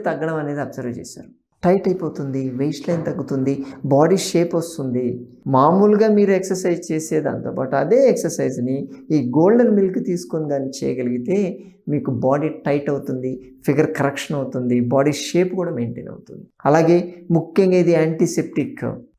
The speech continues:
యాంటీసెప్టిక్ అంటే యాంటీబ్యాక్టీరియల్, యాంటీవైరల్ పనిచేస్తుంది ఇది. So, మీ బాడీ లోపల ఇన్ఫెక్షన్స్ లాంటివి ఏదైనా ఉంటే కూడా ఇది క్లియర్ చేస్తుంది.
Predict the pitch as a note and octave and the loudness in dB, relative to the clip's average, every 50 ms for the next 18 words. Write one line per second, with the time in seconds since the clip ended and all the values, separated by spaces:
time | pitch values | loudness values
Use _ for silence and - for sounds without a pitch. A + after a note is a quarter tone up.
0 | - C#3 C#3 D3+ E3+ D#3+ D3 F3+ F#3 - F#3 - - D#3 C#3 - D#3 C#3 C#3+ D3 | -4 -2 0 0 0 2 2 0 2 0 -2 -2 -2 -6 -2 -2 -2 -2 -4 -6
1 | - - C#3+ D3 D#3 D#3 E3+ F3+ D#3+ D#3+ D#3 D#3 D3+ - - D#3+ D#3+ E3 E3 E3 | -4 -2 0 0 2 4 4 4 4 6 4 4 4 2 2 2 4 4 4 6
2 | F3+ F#3+ F3+ B2+ B2+ D3+ D#3+ E3 D#3+ F3+ E3 D#3 D3+ D3 D3+ D3+ D#3 D3+ D3+ C#3 | 6 6 6 4 2 0 -2 0 2 2 4 4 4 2 2 0 -2 -2 -4 -4
3 | C#3+ C#3+ C#3+ C#3 - - C#3 B2+ A#2 A2 G2 F#2 F#2 - _ _ _ - - D#3 | -4 -4 -4 -6 -6 -10 -8 -8 -6 -8 -8 -10 -12 -18 _ _ _ -4 0 0
4 | D3 C3+ - - - - - D#3+ D#3+ D#3+ D#3 C3+ B2+ C3+ D3+ F3+ G#3 A3 G3+ G3+ | 0 0 -2 -6 -14 -10 -4 0 0 2 2 2 2 2 2 4 2 2 2 0
5 | G3 G3 - F#3 D#3+ D3+ D#3+ F#3 F#3 - A3+ A3 - - G#3+ G3 F3+ F#3 F#3 F3 | 0 0 0 -2 -2 -2 -2 -2 0 -2 -2 -2 -2 -2 -2 -2 -2 -2 -2 -2
6 | E3+ D#3+ E3+ D#3+ D3+ D3 D3 C#3+ E3 E3+ E3+ D#3 C#3 C#3 C#3 D3+ E3+ F3+ - G3 | -2 -2 -2 -2 -2 -2 -2 -2 -2 -2 -2 -4 -4 -4 -4 -6 -4 0 0 0
7 | F3+ F#3 - - E3+ B2 C3+ D#3 D#3+ - - - - _ _ - E3 D3 D#3+ - | 0 0 0 -2 0 0 0 0 -2 -6 -10 -18 -20 _ _ -6 -2 -2 -2 -4
8 | - D3+ D3+ E3 F3 D#3+ - D3 C#3+ C#3+ - - B2+ A#2+ A#2+ A#2 B2+ | -2 -4 -2 -2 -2 -4 -4 -6 -6 -6 -8 -10 -6 -4 -4 -2 -2